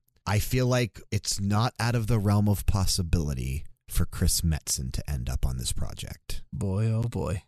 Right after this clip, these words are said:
Speaker 1: So we will see this
Speaker 2: I love
Speaker 1: game
Speaker 2: it.
Speaker 1: in twenty twenty-two. Uh, I, I don't think it releases in twenty twenty-two. I think it's several years away,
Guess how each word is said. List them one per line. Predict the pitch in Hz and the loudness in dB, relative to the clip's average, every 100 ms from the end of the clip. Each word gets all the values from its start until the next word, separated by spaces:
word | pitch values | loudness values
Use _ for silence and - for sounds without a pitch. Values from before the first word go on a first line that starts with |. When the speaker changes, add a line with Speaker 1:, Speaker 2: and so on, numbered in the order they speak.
| - | -6
Speaker 1:
So | - - 101 95 95 92 - | -2 0 0 0 0 -2 -4
we | 101 123 | 2 4
will | 117 110 139 165 | 4 4 2 2
see | - 151 | 2 0
this | 139 98 | 2 2
Speaker 2:
I | 110 | 4
love | 120 | 4
Speaker 1:
game | 110 110 | 2 0
Speaker 2:
it. | |
Speaker 1:
in | 107 | -2
twenty | - 110 101 | 0 2 2
twenty-two. | - 101 98 - 92 90 87 - - _ | 2 2 2 2 2 2 0 -4 -16 _
Uh, | 92 92 90 | -6 -4 -2
I, | 101 113 | -2 -2
I | 120 | 0
don't | 123 143 | 0 2
think | - 135 | 0 0
it | 92 | 0
releases | 87 95 117 117 | 0 2 2 2
in | 127 | 2
twenty | 131 131 | 4 2
twenty-two. | 120 127 123 131 131 | 4 2 4 2 2
I | 92 | 4
think | - - | 2 2
it's | 85 | 0
several | - - 95 98 95 | 0 2 2 4 4
years | 92 92 85 | 4 4 4
away, | 82 82 85 135 | 2 2 2 0